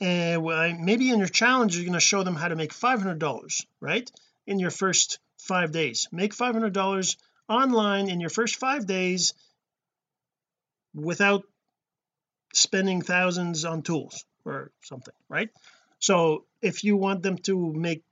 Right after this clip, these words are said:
ten thousand a month, then maybe they'll need to buy your next thing, but you're still gonna have given them that five, five hundred a month. You would have shown them how to do that, right? You gotta make sure that those five days will accomplish what you say, because otherwise they're gonna feel cheated. They're gonna feel like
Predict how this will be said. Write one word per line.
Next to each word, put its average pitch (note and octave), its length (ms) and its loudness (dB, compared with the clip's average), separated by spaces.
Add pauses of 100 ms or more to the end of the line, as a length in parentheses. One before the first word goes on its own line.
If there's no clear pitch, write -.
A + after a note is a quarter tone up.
ten D3+ 220 -4
thousand D3+ 340 -2
a D#3 40 -2
month, C#4+ 320 0
then E3+ 220 0
maybe G3 360 4
they'll E3 240 -2
need E3 220 -4
to D#3 60 -4
buy D3+ 200 -2
your D3+ 160 -4
next C#3 260 -6
thing, F4 240 -2
but E3 200 -4
you're F#3 100 -2
still C#4 360 0
gonna A3+ 220 0
have D#3 240 -4
given B3+ 320 -2
them D#3+ 220 -4 (320)
that F#3 160 0
five, F#3 420 -4 (400)
five F3+ 220 -2
hundred D3+ 340 -8
a D3+ 40 -4
month. C#4 360 -4 (340)
You D#3+ 100 -6
would E3 120 -2
have D#3 180 -4
shown G#3+ 300 2
them F3 140 -4
how F3 200 -4
to D#3 60 -8
do A3+ 200 -4
that, - 200 -8
right? G3+ 240 -2 (560)
You F3+ 160 2
gotta G#3+ 240 6
make F#3+ 160 4
sure C4 220 4
that F3+ 160 2 (400)
those G#3 280 4
five A3 240 0
days A3 260 6
will F#3+ 180 -2
accomplish A3 600 0
what F3 200 -4
you F3 140 -4
say, C#4+ 400 2
because E3+ 260 -2
otherwise G3 360 0
they're E3 100 -2
gonna D#3+ 140 0
feel E3 300 -4
cheated. A3 480 0
They're F3 120 -4
gonna E3+ 140 -6
feel F#3 240 -4
like D#3 180 -2